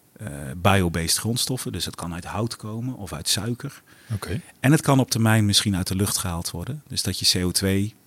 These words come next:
Speaker 1: hergebruikt die in de lucht zit en daar je koolstof uithaalt. Maar je houdt in de toekomst, hou je dat je koolstof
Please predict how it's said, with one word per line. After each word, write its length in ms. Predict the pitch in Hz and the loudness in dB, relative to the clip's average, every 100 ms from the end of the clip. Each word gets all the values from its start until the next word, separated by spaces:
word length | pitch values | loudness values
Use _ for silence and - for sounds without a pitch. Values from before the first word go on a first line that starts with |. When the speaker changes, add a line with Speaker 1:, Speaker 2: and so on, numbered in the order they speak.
| _ | _
Speaker 1:
hergebruikt 760 | - 90 110 104 90 90 92 - | -2 2 2 0 0 -2 -2 -4
die 220 | 90 87 | -4 -2
in 100 | 87 | 0
de 60 | |
lucht 220 | 85 98 - | 0 0 0
zit 320 | 98 - - - | 0 -2 -6 -8
en 140 | 98 | -6
daar 200 | 85 85 | -6 -6
je 80 | 87 | -8
koolstof 440 | - 90 - - | -8 -4 -4 -4
uithaalt. 480 | - 85 - - - - - - - - | -10 -12 -12 -14 -16 -18 -20 -18 -20 -8
Maar 200 | 98 95 | 0 4
je 80 | 95 | 4
houdt 280 | 98 160 143 | 4 4 4
in 60 | |
de 100 | 123 | 2
toekomst, 500 | - 135 143 147 - | 2 0 2 0 0
hou 300 | - 104 127 | -4 -2 2
je 80 | 123 | 2
dat 180 | 110 101 | 0 -2
je 60 | - | -4
koolstof 640 | 120 117 - 104 95 | -2 0 0 -4 -6